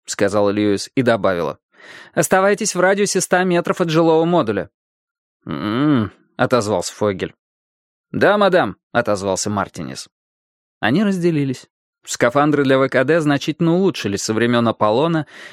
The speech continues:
и обеспечивали большую свободу движения.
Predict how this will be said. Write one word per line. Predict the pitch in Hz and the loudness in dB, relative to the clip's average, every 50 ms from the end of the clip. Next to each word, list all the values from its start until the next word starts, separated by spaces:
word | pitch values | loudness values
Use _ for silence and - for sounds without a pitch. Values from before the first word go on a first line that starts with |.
| - _ | -20 _
и | - 220 | -2 -2
обеспечивали | 196 143 135 - - 143 147 - - 139 131 131 | 0 0 -2 -2 0 0 0 2 2 2 2 2
большую | 127 123 131 123 - - - 78 | 2 2 2 2 2 -2 -8 -8
свободу | - - 92 92 95 120 120 113 107 | -4 -2 -2 0 0 0 -2 -2 -2
движения. | 104 110 104 92 - 80 80 60 62 65 | -4 -4 -4 -2 -4 -4 -4 -6 -10 -14